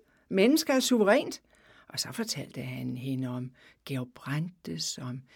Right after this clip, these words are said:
ateisme og darwinisme og filosofisk materialisme. Og Emilie, ja, hun kæmpede mod Karls moderne anskuelser,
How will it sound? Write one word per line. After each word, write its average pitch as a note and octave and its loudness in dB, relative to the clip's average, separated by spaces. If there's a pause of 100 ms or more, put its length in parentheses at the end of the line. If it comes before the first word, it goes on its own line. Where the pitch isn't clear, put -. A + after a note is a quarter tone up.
(400)
ateisme E3+ -4
og C3+ -8 (380)
darwinisme F#3 -2
og C#3 -4 (280)
filosofisk E3+ 2
materialisme. G#3+ 2 (960)
Og G3+ 4
Emilie, B3 6 (720)
ja, G3 -6
hun G#3 -4
kæmpede B3 0
mod G3 4 (360)
Karls - -6
moderne E3+ -4 (180)
anskuelser, - -8